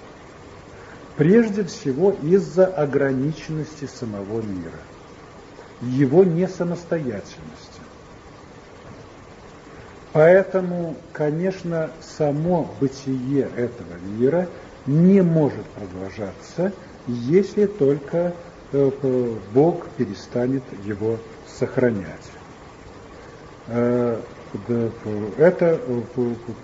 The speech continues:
м, прежде всего. Ну, просто все обратится в ничто, как и было создано из ничего.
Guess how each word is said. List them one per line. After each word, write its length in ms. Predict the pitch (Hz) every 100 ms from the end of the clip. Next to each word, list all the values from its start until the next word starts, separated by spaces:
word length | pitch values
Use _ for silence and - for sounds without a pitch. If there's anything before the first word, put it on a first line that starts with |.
| -
м, 200 | 107 107 101 -
прежде 400 | 139 139 98 85
всего. 380 | - - 85 80 73 - 92
Ну, 240 | 127 180 - -
просто 440 | 180 196 - 190 - - -
все 320 | - 185 214
обратится 600 | 180 170 - 196 - 185
в 80 | 175
ничто, 520 | 180 - - 185 185 - - -
как 300 | - 165 165 -
и 240 | 131 151 151 - - - 110
было 400 | 104 127 143 156 147 -
создано 500 | 120 113 110 131 131
из 340 | 123 95 104 101 - - -
ничего. 600 | 113 117 113 - 101 85